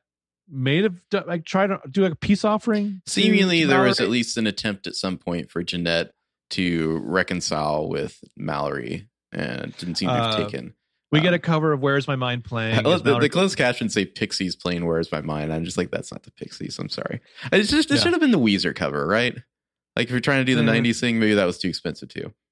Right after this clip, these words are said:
Speaker 1: Yeah. Um, Mallory goes in her room, which is a-,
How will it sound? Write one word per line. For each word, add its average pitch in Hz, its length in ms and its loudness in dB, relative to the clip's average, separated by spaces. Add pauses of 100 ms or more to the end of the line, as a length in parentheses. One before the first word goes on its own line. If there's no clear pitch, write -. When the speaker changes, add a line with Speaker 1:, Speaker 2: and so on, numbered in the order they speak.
(420)
Speaker 1:
Yeah. 123 240 -6 (560)
Um, 117 420 0 (400)
Mallory 165 160 4
goes 165 160 4
in 160 80 4
her 151 100 4
room, 127 240 2
which 123 140 0
is 113 160 -8 (140)
a-, 127 60 -14